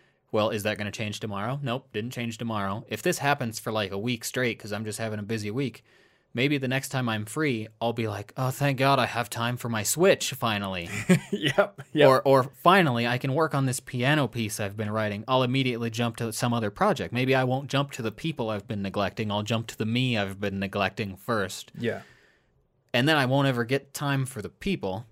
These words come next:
Speaker 2: Which is ironically something you need for you.
Speaker 1: Which is more important
Speaker 2: <laughs>
Speaker 1: because without the, without the people connections,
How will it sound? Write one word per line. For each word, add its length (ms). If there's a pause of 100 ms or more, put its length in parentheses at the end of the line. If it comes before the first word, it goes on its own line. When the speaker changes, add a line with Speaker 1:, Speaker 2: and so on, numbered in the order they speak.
(1000)
Speaker 2:
Which 180
is 120
ironically 520
something 300
you 100
need 200
for 160
you. 320
Speaker 1:
Which 200
is 140
more 160
important 400
Speaker 2:
<laughs> 60
Speaker 1:
because 180
without 280
the, 280
without 220
the 80
people 320
connections, 580